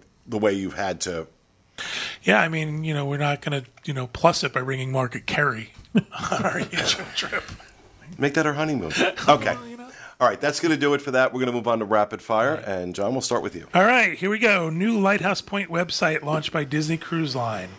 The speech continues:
Speaker 2: Um, so Disney Cruise Line's launched an informational website with details on its plans for the southern point of Eleuthera, Lighthouse Point in the Bahamas.
Speaker 1: Love the
Speaker 2: Um, so again, this is gonna be Disney's second private island.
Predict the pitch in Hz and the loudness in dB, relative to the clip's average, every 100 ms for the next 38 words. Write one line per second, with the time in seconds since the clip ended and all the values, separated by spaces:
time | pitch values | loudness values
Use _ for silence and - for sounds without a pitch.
0 | - - - - - - 143 135 131 127 | -18 -12 -10 -10 -4 2 4 4 2 -2
1 | 139 - 165 208 220 - 180 185 160 175 | -4 -2 0 2 2 2 2 2 2 0
2 | 151 - 175 - 202 240 233 196 - 185 | 0 -2 -6 -2 -2 0 2 2 2 0
3 | 165 156 - 165 156 139 - 151 151 143 | 2 2 0 0 -2 -6 -8 -4 -2 -2
4 | 143 131 - 143 139 - 135 - - 175 | -2 -4 -4 -4 -2 -4 -2 -2 0 2
5 | 180 175 - 160 165 127 131 139 151 - | 0 -2 -4 -6 -4 -4 0 2 2 2
6 | 151 156 _ _ _ _ - - - 147 | 0 0 _ _ _ _ -20 -20 -8 -6
7 | 123 127 - 147 147 143 127 117 170 170 | -4 -4 -4 -4 -4 -4 -4 0 4 4
8 | 165 156 147 - - - 190 185 180 - | 4 2 0 -4 -8 -16 -4 0 0 0
9 | 87 - 175 175 175 170 - 220 220 185 | -10 0 4 4 4 0 -2 0 0 -2
10 | 160 202 196 180 160 175 156 180 165 180 | -8 -10 -10 -8 -8 -6 -4 -2 -4 -6
11 | - 170 160 160 156 151 151 147 | -6 -2 -2 0 0 0 0 -4